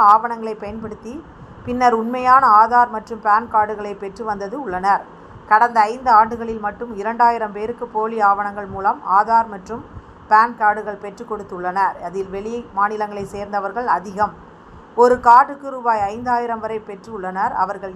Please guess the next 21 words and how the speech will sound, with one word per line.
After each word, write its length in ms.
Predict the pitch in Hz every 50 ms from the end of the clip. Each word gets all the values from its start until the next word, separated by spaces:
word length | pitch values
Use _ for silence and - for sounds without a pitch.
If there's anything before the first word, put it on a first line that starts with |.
| 180 190
யார், 240 | 190 190 208 247 269 - 185 185
எந்த 140 | 202 202 233
பகுதியை 420 | 226 226 202 196 202 190 208 202 196 190 -
சேர்ந்தவர்கள், 600 | 196 196 202 202 196 190 185 185 180 185 202 247 285 - - - - - - - - - 220
அவர்களுக்கு 440 | 233 240 240 233 233 226 226 233 220 214 220
எப்படி 240 | 220 - 269 277 285 262 247
இந்த 100 | 240 233 220 226
கும்பலுடன் 500 | 233 226 226 233 233 233 233 233 220 208 190
அறிமுகம் 400 | 190 220 233 240 226 226 214 196 196
ஏற்பட்டது, 480 | 196 196 - 202 180 202 190 190 196 214 262 - - - - - - - - - -
வெளி 160 | 220 247 285 294 285
மாநிலங்களை 480 | 269 262 262 262 247 247 240 240 240 233 226 233
சேர்ந்தவர்களுக்கு 680 | 226 233 240 240 240 226 233 226 220 220 220 220 226 208 202
எந்த 160 | 208 226 226 247 - 220
பகுதி 240 | 214 220 240 233 226
முகவரியை 520 | 214 202 185 233 220 220 226 220 220 214 208 190
வைத்து 240 | 196 214 208 - 240 214 185 196
ஆதார் 320 | 208 220 226 220 214 -
கார்டு 180 | 208 202 202 196 185 180
வாங்கி 240 | 190 208 214 214
கொடுத்தது 500 | 185 - 196 190 190 190 196 185 185 202